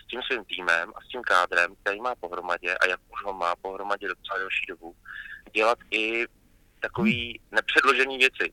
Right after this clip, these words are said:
Speaker 1: takový nečekaný. A ten tým si s nima umí celkem poradit. Zatímco u Interu po těch velkých změnách v létě, byť je to fakt dělaný kvůli tomu, protože ten tým prostě nesedí na zadku a snaží se něco s tou,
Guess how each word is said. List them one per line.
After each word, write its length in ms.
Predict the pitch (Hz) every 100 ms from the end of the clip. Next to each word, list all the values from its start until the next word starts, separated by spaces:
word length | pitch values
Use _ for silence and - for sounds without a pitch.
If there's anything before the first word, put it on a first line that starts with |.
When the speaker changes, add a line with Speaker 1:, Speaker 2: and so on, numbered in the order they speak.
| -
Speaker 1:
takový 180 | - 113
nečekaný. 500 | 117 - - 101 82 - - - -
A 160 | 98 101
ten 180 | 123 131
tým 160 | 127
si 100 | 123
s 60 | -
nima 160 | 123 110
umí 180 | 120 117
celkem 260 | 117 123
poradit. 340 | 113 110 85 - - - -
Zatímco 360 | 98 123 143 104
u 120 | 90
Interu 560 | 107 104 95 92 110 - - - _ -
po 100 | -
těch 180 | - 113
velkých 520 | 101 110 113 131 110
změnách 480 | 104 104 135 110 92
v 40 | 92
létě, 640 | 90 90 - 82 82 107 _ - _ _
byť 160 | 110 -
je 60 | -
to 100 | 117
fakt 140 | 110 107
dělaný 320 | 110 107 110
kvůli 200 | - 110
tomu, 280 | 107 104 107
protože 280 | - 110 104 -
ten 260 | 113 104 - -
tým 120 | 113
prostě 300 | 107 107 -
nesedí 380 | 110 - 110 113
na 100 | 104
zadku 300 | 101 - 107
a 20 | 98
snaží 200 | 101 95 -
se 60 | 104
něco 220 | 98 101
s 60 | -
tou, 180 | 110